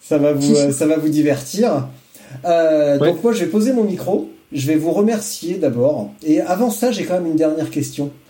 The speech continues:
Speaker 1: Le prochain voyage, ça sera où ?
Speaker 2: Alors, le prochain voyage, ce sera au Népal, en Inde et au Pakistan.
Speaker 1: Hmm.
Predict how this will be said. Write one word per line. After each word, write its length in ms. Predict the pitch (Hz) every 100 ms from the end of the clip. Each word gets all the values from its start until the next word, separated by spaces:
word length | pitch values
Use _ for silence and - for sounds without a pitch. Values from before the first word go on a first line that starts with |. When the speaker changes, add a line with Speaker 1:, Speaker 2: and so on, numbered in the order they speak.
| _ _
Speaker 1:
Le 120 | 131
prochain 280 | 131 147 160
voyage, 420 | 131 123 131 127
ça 80 | 123
sera 220 | 113 113
où ? 100 | 113 120 - _ _ _ _ _ _ _ _ _ _ _ _ _ _ _ _ _ - - - - _
Speaker 2:
Alors, 220 | 139 131
le 80 | 127
prochain 360 | - 139 160
voyage, 540 | 156 147 147 156 170 -
ce 200 | - 147
sera 680 | - 139 143 139 135 -
au 160 | - 120
Népal, 1000 | 123 127 147 147 135 131 143 143 139 151 151
en 180 | - 120
Inde 260 | 131 143 131
et 40 |
au 40 | -
Pakistan. 480 | - 143 - - - _ _ _ - - - _ _ -
Speaker 1:
Hmm. 260 | 117 120